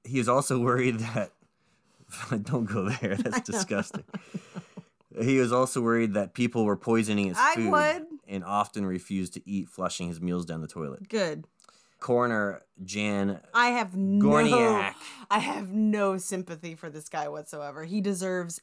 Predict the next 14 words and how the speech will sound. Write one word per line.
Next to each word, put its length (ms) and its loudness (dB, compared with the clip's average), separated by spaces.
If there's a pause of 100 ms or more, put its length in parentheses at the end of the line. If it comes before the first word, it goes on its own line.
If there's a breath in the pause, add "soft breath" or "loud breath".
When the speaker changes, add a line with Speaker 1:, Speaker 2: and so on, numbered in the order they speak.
(140)
Speaker 2:
every 340 -2
horrible 540 -2
thing 280 -12
that 120 -12
happened 380 -12
to 80 -16
him. 240 -16
Speaker 1:
He 440 -2
got 240 2
off 240 0
ear-, 320 -2
easy. 540 -4
Speaker 2:
Yeah. 220 0 (100)
Speaker 1:
And 260 -2